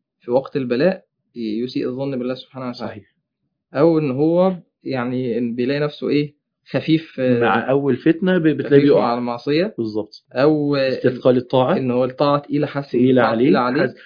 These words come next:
Speaker 2: حاسس هو، هو إيه الفارق في استثقال الطاعة؟ إيه الفارق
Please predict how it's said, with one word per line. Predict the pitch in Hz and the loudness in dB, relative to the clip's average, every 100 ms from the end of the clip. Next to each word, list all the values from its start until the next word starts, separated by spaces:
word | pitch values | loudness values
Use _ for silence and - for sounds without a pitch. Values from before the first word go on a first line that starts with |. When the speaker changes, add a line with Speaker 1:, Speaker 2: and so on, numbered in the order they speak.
| - | -12
Speaker 2:
حاسس | - 131 - - _ _ _ | -6 -6 -6 -20 _ _ _
هو، | 123 117 | 0 0
هو | - 113 113 | -2 -4 -6
إيه | - 143 | -4 -6
الفارق | 135 139 131 - | -4 -4 -4 -6
في | - | -14
استثقال | - 110 - 123 | -16 -12 -4 -4
الطاعة؟ | 117 123 113 | -4 -8 -8
إيه | 135 | -8
الفارق | 131 143 135 - | -6 -2 -2 -2